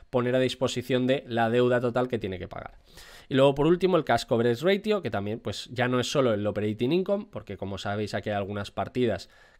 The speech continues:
que, bueno, que de alguna manera provienen de amortización, depreciación, algunos ítems que no dependen de la caja. Pues aquí lo que estamos hablando es, en vez de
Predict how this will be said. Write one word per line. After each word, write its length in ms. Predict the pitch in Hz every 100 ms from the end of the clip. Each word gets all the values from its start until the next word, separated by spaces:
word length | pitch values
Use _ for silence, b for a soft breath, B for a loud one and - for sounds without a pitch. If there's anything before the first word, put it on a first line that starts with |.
| _
que, 720 | 117 110 107 104 104 104 104 104
bueno, 260 | 135 175 _
que 80 | 127
de 60 |
alguna 260 | 110 107 113
manera 640 | 117 120 117 120 117 113 113
provienen 500 | 117 117 117 117 117
de 280 | 117 117
amortización, 760 | 117 113 113 113 113 - 131 127
depreciación, 920 | 117 123 120 113 131 127 127 127 127 B B
algunos 400 | 120 113 117 113
ítems 260 | 127 120 107
que 140 | -
no 160 | 110 120
dependen 400 | 120 117 113 117
de 80 | 117
la 120 | 123
caja. 360 | 175 175 - -
Pues 140 | -
aquí 340 | 95 107 143 - - _ -
lo 140 | 107
que 60 | 98
estamos 280 | 104 104
hablando 260 | 107 110 110
es, 220 | 101 - -
en 120 | 107
vez 160 | 110 113
de 280 | 120 123